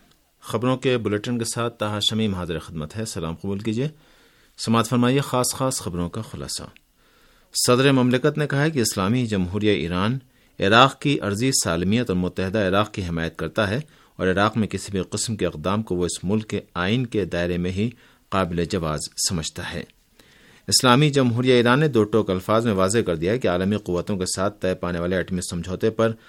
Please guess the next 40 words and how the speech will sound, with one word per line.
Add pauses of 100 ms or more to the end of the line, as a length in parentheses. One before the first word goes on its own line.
(360)
اثر
نو
مذاکرات
کی
گنجائش
نہیں (320)
اور
یہ
دستاویز (260)
یا
ایسی
شکل
میں
رہے
گی
یا
اس
کا
خاتمہ
کر
دیا
جائے
گا۔ (840)
یورپی
یونین
کے
خارجہ
امور
کی
سربراہ
نے
کہا
کہ
ایٹمی
معاہدے
کے
بارے
میں
دوبارہ
مذاکرات